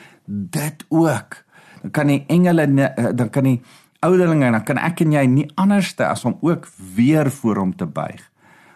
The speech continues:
weer voor hom te aanbid nie. En, en, en dis eintlik wat Dawid in hierdie Psalm sê. Hy, hy sê, "Oor herinneringe aan u groot goedheid sal hulle uitwy." Ons, ons kan nie anderste as om ergens in ons lewens stil te staan en te besef, "Die Here is regtig goed vir my."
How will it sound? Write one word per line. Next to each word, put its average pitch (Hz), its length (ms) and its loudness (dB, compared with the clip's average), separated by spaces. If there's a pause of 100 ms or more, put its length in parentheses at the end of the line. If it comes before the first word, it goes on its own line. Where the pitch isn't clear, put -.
(140)
weer 120 420 0
voor 107 240 -2
hom 87 220 -2
te 71 100 -4
aanbid 82 420 -4
nie. 73 100 -4
En, 143 140 0
en, 165 220 0
en 165 160 0
dis 208 280 -2
eintlik 208 420 0
wat 127 160 -2 (380)
Dawid 151 380 2
in 165 100 2
hierdie 170 200 2
Psalm 170 420 0
sê. 175 320 -2
Hy, 95 220 -2
hy 135 100 0
sê, 170 320 -2 (540)
"Oor 170 160 4
herinneringe 180 880 2
aan 147 160 2
u 139 100 0
groot 180 440 -2
goedheid - 640 -4 (120)
sal 160 240 -2
hulle 156 180 2
uitwy." 156 480 -4 (120)
Ons, 151 200 -2
ons 165 180 -4
kan 220 160 -2
nie 294 160 -2
anderste 190 560 -2 (640)
as 160 360 -2
om 151 380 2 (540)
ergens 226 420 2
in 233 60 2
ons 160 180 0
lewens 127 360 2
stil 160 300 -2
te 143 120 -4
staan 127 240 0
en 123 80 0
te 131 100 0
besef, 120 380 -4
"Die 92 140 -4
Here 156 260 -2
is 107 160 -4
regtig 101 440 -6
goed - 280 -4
vir 240 140 -4
my." 117 180 -4